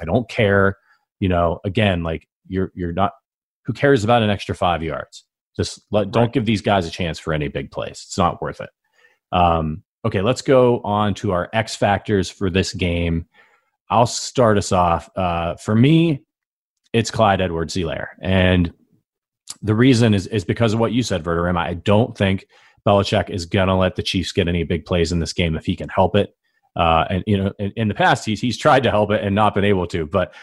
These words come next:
Speaker 1: I, I really think at, at this point, knowing that he doesn't have Brady, knowing that his, his offense isn't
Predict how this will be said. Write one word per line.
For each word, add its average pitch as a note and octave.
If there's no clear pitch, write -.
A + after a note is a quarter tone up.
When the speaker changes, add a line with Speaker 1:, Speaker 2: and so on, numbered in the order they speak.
Speaker 1:
I, G#2+
I A2
really G#2
think G2
at, F2+
at G2
this G2+
point, G2
knowing G#2+
that G2
he F#2
doesn't F#2
have E2+
Brady, F2
knowing F#2
that E2+
his, F2
his F#2
offense F2
isn't E2